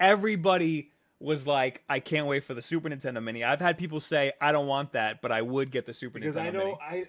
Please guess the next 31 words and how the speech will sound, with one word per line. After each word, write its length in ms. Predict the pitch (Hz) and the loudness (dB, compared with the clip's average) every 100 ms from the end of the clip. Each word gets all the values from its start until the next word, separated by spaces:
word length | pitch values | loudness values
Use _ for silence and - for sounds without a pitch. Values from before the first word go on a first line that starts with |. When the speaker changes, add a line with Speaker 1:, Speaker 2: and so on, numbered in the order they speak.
| 143 | -10
Speaker 2:
I, 80 | |
I, 20 | 147 | -10
maybe 200 | 151 147 | -8 -10
it's 100 | 135 | -12
just 120 | 127 | -14
me, 100 | 147 | -12
but 120 | 131 | -10
I 60 | 139 | -8
know 140 | 156 | -8
a 40 | 147 | -6
lot 240 | 151 151 | -6 -8
more 100 | 143 | -10
people 460 | 131 - 151 143 123 | -14 -14 -14 -12 -14
who 180 | 131 127 | -10 -10
are 120 | 120 | -10
into 600 | 139 127 - 131 117 113 _ _ - | -14 -20 -20 -18 -18 -20 _ _ -20
eight-bit 540 | 135 131 - 120 104 _ _ - | -20 -20 -16 -14 -14 _ _ -20
gaming 320 | 123 113 110 110 | -16 -16 -16 -18
than 100 | 110 | -16
they 80 | |
are 220 | 110 110 104 | -14 -12 -14
sixteen-bit, 680 | - 120 117 - 113 110 | -14 -14 -14 -18 -18 -14
Speaker 1:
You 120 | - 120 | -6 -4
know 60 | |
Speaker 2:
particularly 180 | 120 127 | 0 -2
Speaker 1:
why? 20 | 180 | -4
Speaker 2:
Super 180 | 120 110 | -12 -20
Nintendo. 300 | 107 113 - | -20 -20 -14
Speaker 1:
You 60 | |
know 60 | 117 | -10
why? 140 | 143 | -10